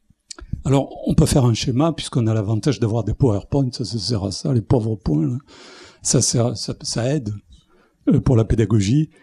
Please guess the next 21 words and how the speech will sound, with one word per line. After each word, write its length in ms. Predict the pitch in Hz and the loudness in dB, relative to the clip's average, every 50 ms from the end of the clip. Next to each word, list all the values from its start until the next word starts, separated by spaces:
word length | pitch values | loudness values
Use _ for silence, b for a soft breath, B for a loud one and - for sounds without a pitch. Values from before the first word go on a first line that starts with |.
| b b - | b b -2
Et 100 | 135 113 | 2 4
donc, 180 | 135 127 117 | 4 4 4
voir 240 | 101 123 147 143 - | 4 2 2 2 2
ces 220 | - - - 143 | -2 0 2 0
deux 260 | 117 98 101 160 185 180 | 0 2 2 4 4 4
façons 520 | 185 - 170 135 - - - 175 175 156 | 4 2 2 2 2 2 2 2 2 2
de, 140 | 127 107 117 107 117 - - 117 | 2 0 0 0 -2 -4 -6 -4
de 120 | 107 117 | -2 -2
penser 460 | - - 139 123 110 - - - 127 | 0 0 0 0 0 0 0 0 0
la 100 | 110 110 | 0 0
représentation, 800 | 92 110 107 - - 113 87 117 117 95 - 117 - - - 175 | 0 0 -2 0 -2 0 0 0 0 0 -2 -4 -4 -2 0 2
à 60 | 156 | 2
la 80 | 131 131 | 2 0
fois, 260 | - - 147 131 117 - b b b b b b b b b b _ | 0 0 0 0 0 -4 b b b b b b b b b b _
d'un 200 | - - 135 120 | 0 2 2 4
côté, 420 | - 156 139 - - 156 139 127 - | 4 2 0 2 2 2 2 2 0
comme 400 | - 143 120 107 104 101 104 104 - _ _ _ _ _ _ - | -2 0 0 0 0 -2 -4 -4 -8 _ _ _ _ _ _ -4
représentation 880 | - 110 139 139 - - 127 107 131 117 - 131 110 - - 135 110 | 0 0 2 2 2 0 2 0 0 0 0 0 -2 0 -2 -2 -2
symbolique, 640 | - - 156 120 110 104 110 113 127 190 220 220 - - - | 0 0 0 2 2 2 2 2 0 0 -2 -2 -6 -14 -8
c'est-à-dire 540 | - - - 113 - 131 113 101 120 - | -4 -4 -4 -2 -2 -2 0 0 -2 -2
comme 220 | - - 117 110 | 0 0 0 0